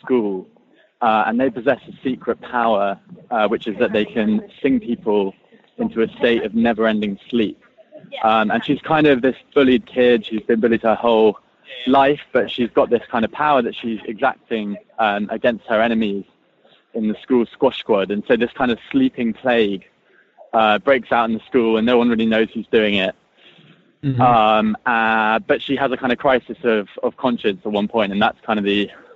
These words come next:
Speaker 1: the story of the film.
Speaker 2: Yeah. Yeah, I really liked it. I watched it, and I like the mix of,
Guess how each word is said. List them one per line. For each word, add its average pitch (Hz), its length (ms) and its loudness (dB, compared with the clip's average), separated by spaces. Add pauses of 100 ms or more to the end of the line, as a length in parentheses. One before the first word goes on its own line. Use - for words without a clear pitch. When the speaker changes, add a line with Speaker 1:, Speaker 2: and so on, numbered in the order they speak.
(100)
Speaker 1:
the 107 80 -12
story 104 320 2
of 95 60 -4
the 92 60 -20
film. 123 240 -2 (540)
Speaker 2:
Yeah. 110 300 0 (400)
Yeah, 139 120 4
I 143 120 4
really 254 320 4
liked 170 340 0
it. 139 80 -4
I 139 60 -4
watched 151 420 -6
it, 151 160 -6
and 156 100 -4
I 180 100 2
like 220 340 0
the 175 280 2
mix 180 400 -4
of, 160 300 0